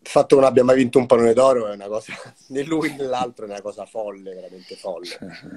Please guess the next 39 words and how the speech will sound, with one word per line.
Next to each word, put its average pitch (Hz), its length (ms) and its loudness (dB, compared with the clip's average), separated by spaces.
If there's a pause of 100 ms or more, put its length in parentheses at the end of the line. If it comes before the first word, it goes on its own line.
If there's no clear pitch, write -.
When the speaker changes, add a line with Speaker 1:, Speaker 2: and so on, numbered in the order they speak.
Speaker 2:
allucinante, 95 880 0
Speaker 1:
Folle. - 20 -6
Speaker 2:
veramente. 90 340 -6
Speaker 1:
Allucinante, 101 760 -10 (380)
eh, 104 280 -12
veramente 104 360 -10
allucinante. 104 640 -10 (580)
E 139 200 -8
in 156 60 -4
questo 185 240 4
Milan 233 200 4
di 143 80 -6
chi - 160 -10
vogliamo 277 240 2
parlare, 196 220 -4
Serafini? 123 600 -8
Per 151 140 -14
fortuna 185 340 -8
si - 100 -8
è - 40 -16
Speaker 2:
No, 220 140 8
Speaker 1:
fermato 185 160 4
Speaker 2:
il 208 60 4
Speaker 1:
il 214 80 0
Speaker 2:
pe-, 202 320 2
Speaker 1:
campione. - 40 -16
Speaker 2:
sai 202 300 2
che 160 160 0
tu 170 240 -8
stavi 165 300 -6
parlando 185 420 -2
di 165 120 -8
Paolo 180 280 -6
Maldini, 175 460 -8
che 127 360 -16 (340)
sembra 139 460 -6
essere 151 340 -8
una 135 220 -8
condizionale, 143 1300 -6